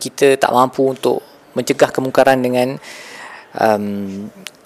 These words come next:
ataupun kesesatan dengan lidah ataupun dengan tangan, bila kita benci, at least bila ke-, kita benci, uh, kesesatan tersebut pun, itu sudah memadai, um, untuk melindungi diri kita daripada mudarat mereka yang sesat tu.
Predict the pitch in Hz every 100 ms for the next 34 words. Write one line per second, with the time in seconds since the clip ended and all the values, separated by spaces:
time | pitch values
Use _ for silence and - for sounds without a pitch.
0 | _ - - - 143 147 135 135 131 -
1 | 139 110 113 120 117 117 127 131 127 123
2 | - 120 113 110 110 107 120 196 196 -
3 | _ 123 127 - 135 131 143 - 190 170
4 | 147 - _ _ - - 165 147 139 143
5 | - - 135 127 143 143 - - 147 _
6 | - 120 120 - 131 139 135 143 131 -
7 | 143 147 - 147 208 - - - - -
8 | 147 170 - 143 123 123 123 120 123 135
9 | 170 247 277 - - _ _ _ _ -
10 | 120 113 110 107 107 107 107 - - _
11 | _ 135 123 143 - 127 131 143 147 151
12 | 147 123 123 - - 165 143 - 123 123
13 | 120 120 123 175 233 - _ _ _ _
14 | _ 120 123 123 127 123 - - 123 -
15 | 104